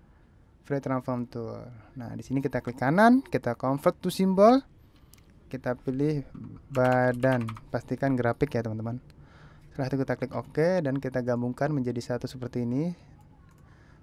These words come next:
Setelah kita gabungkan menjadi satu seperti ini, kita akan blok semuanya keseluruhan. Setelah itu kita convert menjadi simbol movie clip. Jadi kita klik kanan,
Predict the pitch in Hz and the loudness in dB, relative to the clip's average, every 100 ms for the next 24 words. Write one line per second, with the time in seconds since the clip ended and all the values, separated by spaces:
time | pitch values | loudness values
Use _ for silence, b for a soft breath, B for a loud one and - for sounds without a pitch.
0 | - - 175 185 165 147 139 139 143 139 | -20 0 2 4 4 4 4 4 2 2
1 | 131 127 131 131 127 127 127 147 123 117 | 0 0 0 0 -4 -4 0 2 0 -2
2 | - 123 127 117 120 120 123 143 175 - | -6 -2 -2 -2 -2 0 2 2 2 0
3 | 131 127 123 131 135 135 131 120 131 160 | 0 2 2 0 -2 -2 -2 0 -2 -2
4 | - 123 - 139 - 120 120 127 127 143 | -4 -6 -4 -8 -6 -6 -2 -2 0 -2
5 | - 143 139 131 127 127 139 - 131 127 | -2 0 2 2 0 -2 -6 -2 0 2
6 | 135 131 131 139 165 160 - B B B | 2 0 0 0 0 -2 -8 B B B
7 | B B B B B B - 131 131 123 | B B B B B B -10 -6 -4 -4
8 | 123 131 131 170 240 | -2 0 4 6 6